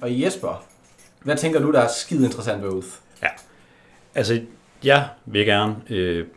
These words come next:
Speaker 2: lige slå ned på det, jeg synes, der overordnet set er sådan en, en, hvad skal man sige, designmæssig, tematisk, øh, øh, hvad skal man sige, sådan en, en tilpløk i, øh, nok den, den,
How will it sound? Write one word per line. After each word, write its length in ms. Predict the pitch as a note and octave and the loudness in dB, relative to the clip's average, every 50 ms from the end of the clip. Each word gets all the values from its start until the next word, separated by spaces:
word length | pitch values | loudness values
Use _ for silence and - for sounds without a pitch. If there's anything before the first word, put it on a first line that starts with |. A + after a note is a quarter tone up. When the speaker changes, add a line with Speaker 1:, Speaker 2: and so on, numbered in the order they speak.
| A#2 - - - - - - G#2+ | -20 -20 -20 -20 -20 -20 -18 -14
Speaker 2:
lige 400 | G#2+ G#2+ A2 A2 A2+ A#2+ A2+ - - | -6 -2 -2 0 0 -2 -4 -6 -10
slå 220 | - - - A2+ | -10 -2 0 2
ned 240 | G#2+ A#2 A#2+ A#2 G#2 | 4 4 2 2 0
på 280 | - - - G#2+ F#2+ F2+ | -4 0 2 4 4 4
det, 180 | - A2+ A2 | 2 2 4
jeg 120 | G2+ F#2+ F#2 | 4 4 4
synes, 200 | - A#2+ A2 - | 2 -2 -2 0
der 240 | - F#2+ F2 F2 E2+ - - _ - | 0 0 0 0 0 -4 -10 _ -2
overordnet 460 | C#3+ C#3 C3 A#2+ G#2+ F#2+ F2 F2 E2 | 0 2 2 2 2 0 0 -2 -4
set 360 | - - A#2+ G2 E2 D2+ - - | -2 -2 -2 -2 -2 -4 -6 -6
er 260 | G#2 G2 F#2 F#2 F2+ | -4 0 0 0 0
sådan 320 | E2+ - A#2+ A2+ F#2+ G#2 G#2 | -2 -2 -2 -2 -2 -2 -6
en, 340 | A2 F#2+ F2 F2 F2 F2 - | -4 -2 0 0 0 -2 -2
en, 340 | - F2+ E2+ E2+ E2+ F2 E2+ E2+ | -4 -4 -4 -2 -2 -2 -2 -2
hvad 100 | G2+ F2+ | -2 -4
skal 80 | - | -4
man 60 | G2 | -6
sige, 140 | - G2 F2+ F#2 | -12 -12 -12 -10
designmæssig, 720 | F#2 - G#2 G2+ G2+ G2+ G#2 G2+ F#2 F2 - - F#2 D2+ - - - | -8 -4 -2 0 0 0 0 -2 -2 -4 -4 -6 -8 -8 -8 -10 -12
tematisk, 720 | - - G2+ F#2 F#2+ G2 - F#2+ E2 D2+ - - - - _ - - - - - - _ _ - - - - | -8 -6 -4 0 0 -2 0 -2 -4 -4 -6 -10 -12 -18 _ -20 -20 -20 -20 -20 -20 _ _ -20 -20 -10 -4
øh, 160 | B2 A2+ G#2+ | -2 -2 -2
øh, 240 | G2+ - - - G#2+ G#2+ A2 A2 - - - - - - _ - - | -2 -4 -6 -10 -10 -10 -10 -14 -16 -18 -20 -20 -20 -20 _ -16 -12
hvad 100 | B2 - | -10 -10
skal 140 | - A2 | -8 -6
man 100 | G2 F#2+ | -6 -6
sige, 360 | E2+ - G2 F2+ F2 F2 E2+ - - _ _ _ _ _ | -6 -6 -4 -4 -4 -4 -6 -12 -20 _ _ _ _ _
sådan 280 | - - A2 F#2+ G2+ G2+ | -10 -6 -4 -4 -4 -4
en, 300 | G#2 F#2+ F#2 F2+ F#2 G2 | -4 -4 -2 -4 -4 -4
en 160 | G2+ F#2+ F2 | -4 -6 -6
tilpløk 640 | - - A#2+ G#2 - - - F2 D#2+ - - - - - - | -2 0 0 0 0 -2 -6 -6 -6 -6 -10 -20 -20 -10 -6
i, 260 | G2+ F2 E2+ E2 E2 | -2 -2 0 0 0
øh, 220 | E2 E2 E2 E2 | 0 0 -2 -2
nok 200 | G#2 G#2 G2 - | -4 -4 -2 -2
den, 160 | G#2+ F#2+ F2+ | -4 -4 -4
den, 200 | F2 - G#2 G2+ | -4 -6 -6 -8